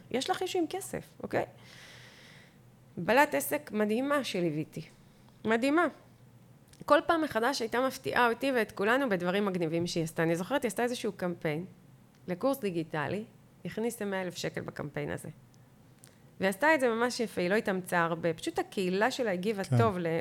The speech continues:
Speaker 1: ל-, לעבודה מאוד מאוד יפה שהיא עשתה מולה לאורך שנים. ובעזרת קמפיין מדויק זה מאוד הצליח. ואתה יודע מה קרה אחרי הקמפיין הזה?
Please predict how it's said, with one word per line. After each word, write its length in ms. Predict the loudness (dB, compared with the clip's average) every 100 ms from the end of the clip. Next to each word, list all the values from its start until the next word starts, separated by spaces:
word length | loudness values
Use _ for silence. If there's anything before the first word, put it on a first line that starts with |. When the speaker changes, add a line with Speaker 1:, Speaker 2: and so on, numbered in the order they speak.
| -4 -8
Speaker 1:
ל-, 300 | -6 -2 0 2
לעבודה 400 | 0 0 2 2
מאוד 240 | 2 0
מאוד 120 | -2
יפה 220 | -2 -2
שהיא 120 | -4 -6
עשתה 240 | -2 0
מולה 240 | 2 2
לאורך 340 | 2 2 0 -2
שנים. 300 | 0 0 -2 -6 -20 -20 -20 -20 -20 -20 -2
ובעזרת 500 | 0 4 4 4 2
קמפיין 480 | 2 -2 2 2 4
מדויק 400 | 2 2 2 2
זה 100 | 0
מאוד 240 | 0 0 -2
הצליח. 540 | -6 -8 -6 -8 -14 -20 -20 -20 -20 -20 -4
ואתה 180 | 0 2
יודע 180 | 4 2
מה 100 | 2
קרה 200 | 0 0
אחרי 200 | 0 -4
הקמפיין 480 | -2 -4 -2 -2
הזה? 200 | -2 -2